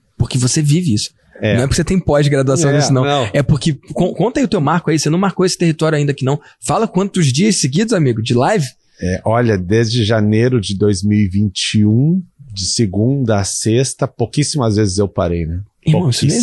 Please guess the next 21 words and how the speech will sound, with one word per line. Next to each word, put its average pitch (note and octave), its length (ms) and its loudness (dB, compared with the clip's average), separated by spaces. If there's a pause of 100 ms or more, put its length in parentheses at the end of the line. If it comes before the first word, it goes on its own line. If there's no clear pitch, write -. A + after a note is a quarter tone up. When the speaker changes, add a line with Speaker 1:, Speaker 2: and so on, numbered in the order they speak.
(160)
Speaker 1:
existe. - 260 -4
Speaker 2:
é. F#2 120 -2
Speaker 1:
Isso, - 220 0
essa D3 240 -2
consistência D#3 560 -2
é A3+ 40 -4
uma G#3+ 120 -6
coisa F3+ 240 -4
animal, G#3+ 460 -8
cara. - 200 -20 (600)
E, G#3+ 60 -2
Speaker 2:
É. G#2 100 0
Speaker 1:
e - 60 -2
quantos C4 260 -2
que - 60 -8
você F#3+ 80 -2
fez G3 200 -2
consecutivos G3 540 -4
sem G3+ 180 0
parar D#3+ 320 -2
mesmo? A#2 340 -2